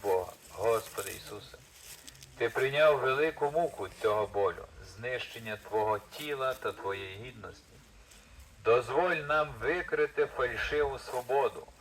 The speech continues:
що хоче віддалити нас від Тебе. Амінь. На хресті Ісуса було написано: "Цар юдейський, прибраний син Давида".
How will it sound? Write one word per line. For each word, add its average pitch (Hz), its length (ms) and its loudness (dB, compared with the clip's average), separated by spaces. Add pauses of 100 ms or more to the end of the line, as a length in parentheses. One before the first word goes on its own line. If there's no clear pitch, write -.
(160)
що 110 160 0
хоче 120 440 0
віддалити 107 800 -2 (160)
нас 107 300 -2 (200)
від 104 280 -12
Тебе. 92 460 -4 (140)
Амінь. 92 420 -10 (2500)
На 127 240 4
хресті 151 600 4
Ісуса 160 600 6
було 151 420 10
написано: 147 840 4 (120)
"Цар 170 380 6
юдейський, 165 800 2 (100)
прибраний 143 680 4
син 127 400 0
Давида". 123 460 4